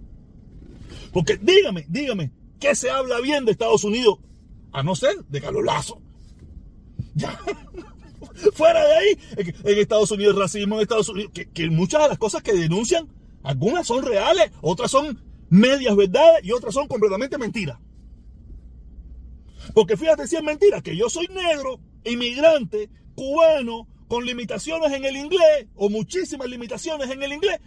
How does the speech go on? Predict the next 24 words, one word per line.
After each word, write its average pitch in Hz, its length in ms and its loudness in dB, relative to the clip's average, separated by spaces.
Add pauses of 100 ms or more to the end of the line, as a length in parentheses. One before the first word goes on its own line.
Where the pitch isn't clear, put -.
(160)
y 311 100 -8
yo 330 280 -2
vivo 349 560 -2
en 202 120 2
este 226 220 -4
país, 170 240 -2
no 196 160 0
sobrevivo, 220 600 0
yo 233 240 2
vivo. 165 440 0 (2000)
Con - 120 -10
un 151 80 2
poco 208 200 6
de 190 40 2
esfuerzo, 269 420 2
con 202 100 -4
un 190 60 -6
poco 233 180 -4
de 202 40 0
sacrificio, 214 640 -4
pero 208 200 2
vivo. 247 420 -4 (280)
Quiere 247 160 -6
decir 302 260 -6